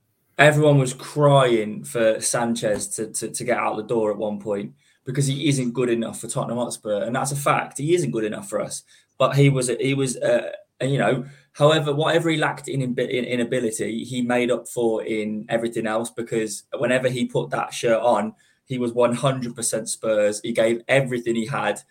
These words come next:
He just unfortunately wasn't good enough. And then now we've got this massive centre-back shortage. The same people are going,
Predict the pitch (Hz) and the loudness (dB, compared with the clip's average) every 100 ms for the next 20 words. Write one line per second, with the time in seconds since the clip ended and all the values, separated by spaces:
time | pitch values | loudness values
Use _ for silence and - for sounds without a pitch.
0 | _ _ _ 135 127 120 123 123 131 120 | _ _ _ -6 -4 -2 -2 -2 0 0
1 | - 110 113 113 110 120 104 98 - _ | -2 -6 -6 -6 -4 -4 -4 -8 -14 _
2 | _ _ - 117 120 123 143 104 98 117 | _ _ -10 -4 0 2 2 2 2 -2
3 | 123 _ _ - 117 - 117 - - 113 | -4 _ _ -8 -6 0 -2 0 -6 -6
4 | - 117 113 113 107 123 117 - 101 - | -4 -6 -4 -6 -4 -2 -2 -4 -6 -6
5 | 104 95 - 104 107 - _ _ _ _ | -8 -8 -8 -10 -10 -16 _ _ _ _
6 | 127 - 143 139 143 139 139 113 110 110 | 0 4 6 4 4 4 4 2 2 2
7 | 110 107 | 2 -2